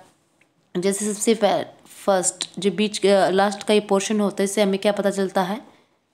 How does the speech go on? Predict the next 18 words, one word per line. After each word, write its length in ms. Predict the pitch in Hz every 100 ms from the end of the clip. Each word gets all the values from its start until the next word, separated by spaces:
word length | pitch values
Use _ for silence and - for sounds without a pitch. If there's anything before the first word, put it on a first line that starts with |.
| _ _ _ -
कड़वा। 520 | - 143 127 - - - _ _ _ _ _ _ _ _ _ _ _ _ _ _ _ _
सेकंड 600 | - - 220 220 240 247
देखो 300 | 226 226 233
आप, 380 | 226 233 - - - _
साइड 460 | - 220 208 208
में 140 | 214 208
जो 80 | 214
ये 100 | 208
पोर्शन 460 | 208 202 196 220
होता 220 | 208 196
है, 60 | 208
इससे 220 | 208 220
हमें 200 | 202 202
क्या 160 | 196 202
पता 100 | 202
चलता 400 | 202 196 185 202
है? 240 | 196 247 - _ _ _ _ _ _ _ -
खट्टा। 600 | 156 143 - - - -